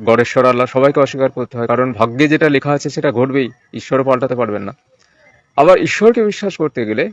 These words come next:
ভাগ্যকে অস্বীকার করতে হয়। কেন, নিশ্চয়ই বুঝতে পারছেন, ঠিক উল্টো কারণ, যে ঈশ্বর চাইলে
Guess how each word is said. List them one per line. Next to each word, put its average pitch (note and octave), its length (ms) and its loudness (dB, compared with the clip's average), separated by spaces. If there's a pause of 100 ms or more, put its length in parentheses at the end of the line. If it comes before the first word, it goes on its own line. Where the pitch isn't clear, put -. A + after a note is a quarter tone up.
ভাগ্যকে C#3 400 -2
অস্বীকার B2+ 320 0
করতে A#2 260 -6
হয়। A2+ 120 -4 (680)
কেন, D3 180 2
নিশ্চয়ই D3+ 300 2
বুঝতে C#3+ 260 0
পারছেন, C3 260 0
ঠিক D3 160 -10
উল্টো C#3 320 -2
কারণ, E2+ 300 -8 (460)
যে A#2+ 240 2 (540)
ঈশ্বর F3+ 320 2
চাইলে C3+ 400 2